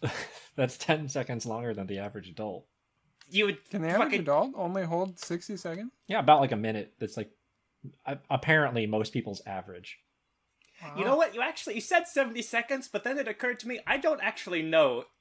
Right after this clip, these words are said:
Speaker 2: if that's a lot.
Speaker 3: <laughs>
Speaker 2: Like, if someone said that to me, I would
Speaker 3: It's
Speaker 2: be
Speaker 3: not a
Speaker 2: impressed.
Speaker 3: lot.
Speaker 2: But I wouldn't be
Speaker 3: Mm-hmm.
Speaker 2: like
Speaker 1: I think the thing is, you just gotta imagine or remember that, like, the average American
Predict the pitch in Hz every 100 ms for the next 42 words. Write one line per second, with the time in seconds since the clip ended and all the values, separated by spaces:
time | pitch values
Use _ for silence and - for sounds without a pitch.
0 | - 160 - 151 - 143 131 113 - -
1 | - - 143 185 - 269 240 - 220 202
2 | 202 202 196 220 - - 151 143 147 160
3 | 165 175 151 139 135 131 - _ _ -
4 | _ - 147 - _ 139 143 139 147 135
5 | 123 127 165 - - 156 160 _ - -
6 | - - - - - - _ - - -
7 | 143 277 247 175 156 160 143 120 131 139
8 | 139 117 98 _ _ _ _ - 113 104
9 | 110 120 117 120 104 101 95 113 104 95
10 | 98 - 107 107 120 113 - - - 101
11 | 101 110 110 101 98